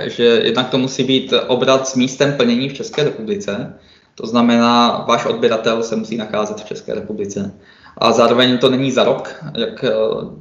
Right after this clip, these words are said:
často bývá chyba, ale za dvanáct po sobě jdoucích měsíců. To znamená, takhle plynoucí čas, eh, dvanácti měsíců, když si vezmete ten digitální kalendář, tak takhle se pořád blok posouvá. A tam testujete, jestli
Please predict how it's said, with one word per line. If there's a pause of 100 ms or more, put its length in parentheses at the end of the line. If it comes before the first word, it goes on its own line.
(120)
často
bývá
chyba,
ale
za
dvanáct
po
sobě
jdoucích
měsíců.
To
znamená,
takhle
plynoucí
čas,
eh,
dvanácti
měsíců,
když
si
vezmete
ten
digitální
kalendář,
tak
takhle
se
pořád (280)
blok
posouvá. (480)
A
tam
testujete,
jestli